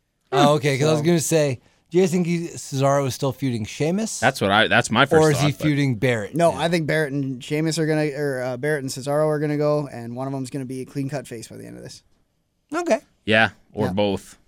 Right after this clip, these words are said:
Speaker 3: They could both
Speaker 2: Uh,
Speaker 3: technically pull
Speaker 2: I would,
Speaker 3: off
Speaker 2: I would
Speaker 3: the face
Speaker 2: rather,
Speaker 3: turn.
Speaker 2: I would rather get, uh, Cesaro the briefcase as a heel and then have him th-, have the Ziggler-esque moment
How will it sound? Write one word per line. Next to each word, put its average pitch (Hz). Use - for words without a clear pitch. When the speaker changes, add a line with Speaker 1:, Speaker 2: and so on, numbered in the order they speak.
Speaker 3:
They 104
could 104
both 101
Speaker 2:
Uh, 104
Speaker 3:
technically 95
pull 165
Speaker 2:
I 196
would, 214
Speaker 3:
off 196
Speaker 2:
I 175
would 202
Speaker 3:
the 196
face 190
Speaker 2:
rather, 190
Speaker 3:
turn. 185
Speaker 2:
I 160
would 180
rather 185
get, 151
uh, 143
Cesaro 143
the 135
briefcase 151
as 127
a 120
heel 135
and 135
then 127
have 131
him 127
th-, 127
have 131
the 127
Ziggler-esque 127
moment 123